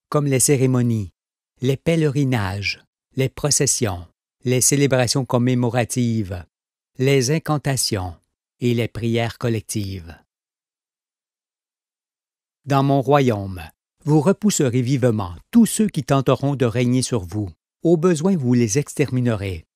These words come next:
Vous agirez pareillement envers ceux qui auront l'audace d'établir une chaîne de subordination,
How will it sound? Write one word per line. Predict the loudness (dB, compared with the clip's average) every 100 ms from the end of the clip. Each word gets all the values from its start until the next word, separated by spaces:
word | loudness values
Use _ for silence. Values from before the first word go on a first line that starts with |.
| _ _ _ _ _ _ _ -2
Vous | 0 2
agirez | 2 2 2 0
pareillement | 0 -2 -2 -2 -4 -4
envers | -4 -4 -2
ceux | -4
qui | -2 -2
auront | 0 -2
l'audace | 0 0 -2 -2 -2 0 -2
d'établir | 0 0 -2 -2
une | 0 0
chaîne | 0 0 0 0
de | 0
subordination, | -2 -4 -2 -2 -2 -2 -2 -2 -4 -6